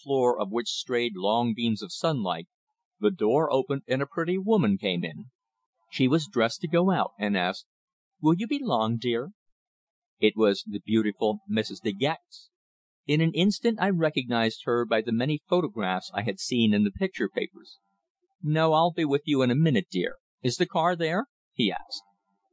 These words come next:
"It's been there a quarter of an hour, and if we don't go now we shall be late in meeting Hilda at the station," she said, glancing at me with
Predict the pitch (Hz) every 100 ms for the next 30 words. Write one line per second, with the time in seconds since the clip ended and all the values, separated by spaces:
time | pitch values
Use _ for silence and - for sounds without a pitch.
0 | _ 165 151 - 139 185 107 98 - -
1 | 139 123 101 92 90 92 131 - - _
2 | _ _ _ 120 147 175 175 143 208 -
3 | 117 98 92 143 110 98 104 101 101 90
4 | 120 147 101 95 120 107 101 - 185 175
5 | - - - - - 131 196 196 180 -
6 | _ _ - 135 - 139 127 - 127 127
7 | 170 - 165 135 135 175 151 98 98